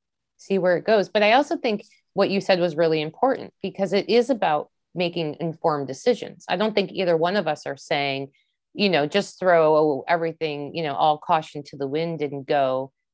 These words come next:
you know, go do something just because you wanna do it. I mean, I used to say all the time, you know,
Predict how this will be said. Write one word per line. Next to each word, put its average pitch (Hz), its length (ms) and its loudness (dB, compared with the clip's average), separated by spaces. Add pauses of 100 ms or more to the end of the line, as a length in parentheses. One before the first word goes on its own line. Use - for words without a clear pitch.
(960)
you 190 140 0
know, 143 180 0
go 165 280 4
do 160 260 -4
something 156 440 -6
just 147 200 -10
because 143 200 -12
you 143 80 -4
wanna 127 220 -8
do 175 240 0
it. 127 260 0
I 147 40 -10
mean, 147 120 -8
I 151 60 -4
used 156 140 -8
to 165 60 -6
say 156 200 0
all 135 140 2
the 135 80 -4
time, 160 500 -4 (500)
you 190 140 -2
know, 147 300 -2